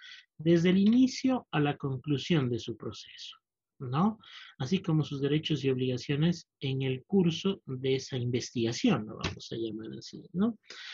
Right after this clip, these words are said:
Y justamente, pues, eh, acá es donde todavía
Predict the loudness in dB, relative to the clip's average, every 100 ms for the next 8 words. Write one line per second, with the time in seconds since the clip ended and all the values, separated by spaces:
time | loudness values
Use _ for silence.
0 | -14 -10 2 2 4 2 4 6 6 4
1 | 0 2 2 2 -4 -2 0 0 0 -2
2 | -8 _ _ _ _ _ _ _ _ _
3 | _ _ -8 -6 -2 0 2 2 2 0
4 | -2 -2 -2 -2 -4 -4 -2 2 4 4
5 | 4 -2